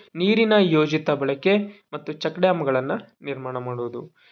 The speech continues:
ಕೊನೆಯ ಪಾಯಿಂಟ್ ಅತ್ಯಂತ ಇಂಪಾರ್ಟೆಂಟ್ ಆಗಿರ್ತಕ್ಕಂಥದ್ದು ಏನಂದ್ರೆ, ಮಣ್ಣಿನ ಕುರಿತು ಅಧ್ಯಯನ ಮಾಡುವುದನ್ನ ನಾವು ಮಣ್ಣಿನ ಶಾಸ್ತ್ರ ಅಥವಾ ಪೆಡಾಲಜಿ ಅಂತ ಕರಿತೀವಿ. ಇಷ್ಟನ್ನ ನೀವು ಎಕ್ಸಾಮ್‌ಗೆ ಅತಿ ಇಂಪಾರ್ಟೆಂಟ್ ಆಗಿರ್ತಕ್ಕಂಥ ಪಾಯಿಂಟ್‌ಗಳು ಇರೋದ್ರಿಂದ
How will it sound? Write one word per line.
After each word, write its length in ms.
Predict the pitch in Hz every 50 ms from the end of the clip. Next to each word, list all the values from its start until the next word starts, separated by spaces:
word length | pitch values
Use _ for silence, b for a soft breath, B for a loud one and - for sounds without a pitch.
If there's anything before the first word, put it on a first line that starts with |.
| b b b
ಕೊನೆಯ 340 | - 196 202 220 233 233 226
ಪಾಯಿಂಟ್ 380 | 214 202 190 196 196 202 202
ಅತ್ಯಂತ 360 | 156 156 156 - 185 185 180
ಇಂಪಾರ್ಟೆಂಟ್ 580 | 180 165 160 165 160 190 196 196 190 196 190 180
ಆಗಿರ್ತಕ್ಕಂಥದ್ದು 720 | 170 156 147 156 - - 165 - 170 151 147 165 143 151
ಏನಂದ್ರೆ, 680 | 147 143 139 143 143 147 175 208 214 214 - - - - _ -
ಮಣ್ಣಿನ 380 | 160 175 196 214 233 247 247 240
ಕುರಿತು 380 | 240 233 202 202 202 - 180 170
ಅಧ್ಯಯನ 400 | 165 156 147 151 175 185 190 190
ಮಾಡುವುದನ್ನ 480 | 185 170 165 160 156 156 156 156 151 147
ನಾವು 280 | 147 147 143 147 143
ಮಣ್ಣಿನ 400 | 143 143 147 160 185 190 185 180
ಶಾಸ್ತ್ರ 400 | 175 180 - 156 156 - - 160
ಅಥವಾ 360 | 151 147 147 - 185 196 220 240 240 B B B B B _
ಪೆಡಾಲಜಿ 720 | - 170 165 180 190 196 190 175 165 156 165 147 143 139 143
ಅಂತ 200 | 135 135 135 160
ಕರಿತೀವಿ. 800 | 175 - 151 139 135 135 - 127 123 127 131 135 131 131 131 - b b b b _ _ _
ಇಷ್ಟನ್ನ 380 | - - - 156 151 147 151
ನೀವು 640 | 147 147 147 156 170 180 220 254 262 262 B B B B B B B
ಎಕ್ಸಾಮ್‌ಗೆ 720 | - 147 151 156 160 190 208 208 208 208 202 196 190 190 185
ಅತಿ 360 | 185 - - - - - 180
ಇಂಪಾರ್ಟೆಂಟ್ 540 | 165 160 151 - 170 170 160 - 160 151 151
ಆಗಿರ್ತಕ್ಕಂಥ 480 | 143 143 147 - - - 147 135 143
ಪಾಯಿಂಟ್‌ಗಳು 480 | 151 143 143 143 139 139 139 - - 139
ಇರೋದ್ರಿಂದ 480 | 135 135 131 139 135 135 135 135 139